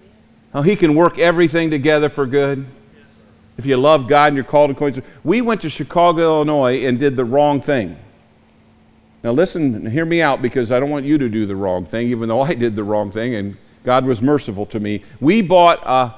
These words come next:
house before we found a church. That's the wrong thing.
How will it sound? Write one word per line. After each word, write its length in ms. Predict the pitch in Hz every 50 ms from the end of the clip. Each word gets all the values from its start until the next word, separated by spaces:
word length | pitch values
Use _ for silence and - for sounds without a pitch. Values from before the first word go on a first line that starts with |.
| - _ _ _ _ _ -
house 480 | 202 202 196 180 143 135 135 - -
before 440 | - 139 143 131 - - 160 156 147
we 100 | 139 143
found 300 | 127 - 147 135 135 127
a 80 | 123 117
church. 500 | - - 143 120 98 - - - - - _ _ _ _ _ _ _ _ _ _ _ _ _ _ _ _ _ _ _ _ _ _ _ _ _ _ _ _ _ _ _ _ _ _ _ _ _ _ _ _ _ _ _ _ _ _
That's 320 | - 147 151 156 - -
the 140 | - 147 143
wrong 720 | 120 117 143 156 156 156 156 151 151 151 151 147 143 127 - - - -
thing. 400 | - 135 127 104 87 76 78